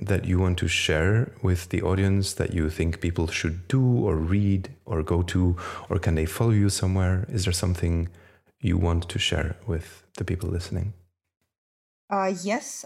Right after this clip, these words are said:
Speaker 2: I, I think I will, I will send you the links afterwards. Um, but,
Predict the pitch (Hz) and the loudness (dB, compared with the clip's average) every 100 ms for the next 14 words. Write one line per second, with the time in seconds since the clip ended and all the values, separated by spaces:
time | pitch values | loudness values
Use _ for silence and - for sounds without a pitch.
0 | - 208 214 220 226 233 226 202 269 311 | -4 0 2 4 4 2 0 -4 -4 -6
1 | - 226 214 247 - 226 247 254 262 269 | -2 0 2 0 2 0 0 0 -2 -2
2 | 269 262 214 202 196 220 277 - - - | -2 -2 -2 -4 -4 -6 -6 -10 -14 -10
3 | 202 - 277 311 339 - - - - 214 | -10 -8 -8 -8 -12 -18 -18 -18 -6 -2
4 | 202 202 185 - 214 202 - | -2 -4 -8 -4 -2 -2 -4